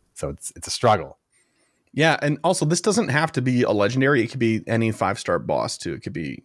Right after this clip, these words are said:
Speaker 2: anything. Or any other Pokemon in raids. If you really want, like, Axew to come back to raids, like, that could be an option as well.
Speaker 1: Mm-hmm.
Speaker 2: But, uh, the, the nature of me asking this question, writing this question to be asked, rather,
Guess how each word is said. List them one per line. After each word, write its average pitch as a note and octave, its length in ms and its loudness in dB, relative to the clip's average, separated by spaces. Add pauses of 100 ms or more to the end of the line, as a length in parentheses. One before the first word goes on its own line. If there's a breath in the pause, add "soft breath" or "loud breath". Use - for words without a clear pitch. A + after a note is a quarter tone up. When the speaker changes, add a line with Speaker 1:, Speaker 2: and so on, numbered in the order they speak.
(140)
Speaker 2:
anything. E2 520 -8 (280)
Or G#3 280 2 (160)
any D3 180 4
other D#3 140 4
Pokemon A2+ 360 0
in A2 100 2
raids. G#2+ 220 2
If A#2 80 -6
you G#2+ 80 -2
really A#2+ 200 0
want, A2+ 280 2
like, G#2 180 -2
Axew G#2+ 340 -2
to A#2 60 -6
come G#2+ 140 -2
back G2+ 200 2
to G#2 80 -6
raids, F#2+ 260 2
like, E2+ 140 -2
that F2+ 220 2
could - 100 -12
be G2+ 100 -2
an G2+ 120 -2 (180)
option G#2 360 -2
as F#2+ 140 -8
well. G2 320 0 (200 loud breath)
Speaker 1:
Mm-hmm. F#2 260 -2
Speaker 2:
But, E3 100 6
uh, E3+ 300 2
the, D#3 340 4
the D#3 160 2
nature G3 380 4
of C#3+ 320 2
me C#3+ 260 2
asking C#3 300 0
this A#2+ 140 0
question, B2 640 -2
writing B2+ 220 2
this A#2 120 -4
question A2+ 360 0
to A#2+ 100 -10
be G#2+ 100 2
asked, G#2+ 300 0
rather, A2 380 2